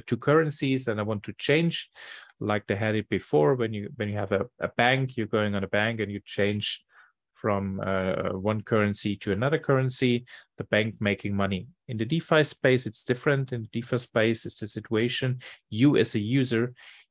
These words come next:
you provide liqui-, liquidity. That means you give liquidity in the system, you give one coin or two coins in the system.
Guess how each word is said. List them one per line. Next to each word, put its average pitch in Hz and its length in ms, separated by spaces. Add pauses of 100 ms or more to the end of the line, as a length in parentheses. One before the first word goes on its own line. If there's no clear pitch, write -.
you 107 400 (480)
provide 101 460
liqui-, 110 380
liquidity. 110 640
That 92 200
means 104 340
you 104 80
give 104 260
liquidity 104 640
in 98 80
the 95 80
system, 143 480
you 120 160
give 110 300 (520)
one 110 220
coin 110 400
or 87 200
two 120 140
coins 113 440
in 98 60
the 98 80
system. 151 540